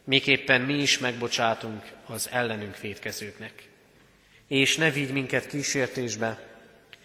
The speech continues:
de szabadíts meg a gonosztól, mert tiéd az ország, a hatalom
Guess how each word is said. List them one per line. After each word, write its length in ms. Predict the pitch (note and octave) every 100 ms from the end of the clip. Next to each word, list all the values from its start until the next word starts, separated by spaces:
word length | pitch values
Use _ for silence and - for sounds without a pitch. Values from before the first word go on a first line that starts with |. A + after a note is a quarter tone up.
| _
de 160 | - C3+
szabadíts 600 | C3 D#3+ C#3+ C3 B2+ -
meg 140 | B2+
a 120 | A2 A2
gonosztól, 920 | C3 C3 B2 - A#2+ A2+ - - - - _ _ _
mert 460 | - B2 A#2+ A#2 -
tiéd 320 | C#3 B2+ A#2+
az 140 | A2+ -
ország, 640 | C3 C3 - C3+ C3 B2+ - - - - - -
a 100 | -
hatalom 680 | G#2+ C#3+ C#3 B2+ A#2+ A2+ A2